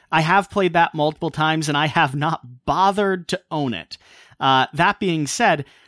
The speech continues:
wh-, what's your take, Sender? 'Cause I am intrigued as to, 'cause last time he tricked us.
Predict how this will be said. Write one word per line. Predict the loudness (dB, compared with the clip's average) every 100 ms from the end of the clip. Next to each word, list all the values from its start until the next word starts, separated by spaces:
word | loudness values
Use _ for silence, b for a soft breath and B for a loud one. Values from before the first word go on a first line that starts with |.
| b
wh-, | 0 0 2
what's | -2 -2
your | -6
take, | -2 -4 -4
Sender? | -4 -2 -2 -2
'Cause | -2
I | 0 0
am | 0 -2 -4 -4
intrigued | -6 -6 -8 -4 -2 -2 -4
as | -4 -2 -2
to, | -4 -8 -8 -4
'cause | -2 0
last | 0 -2 -2
time | -2
he | -2 -2
tricked | -4 -6 -8
us. | -12 -14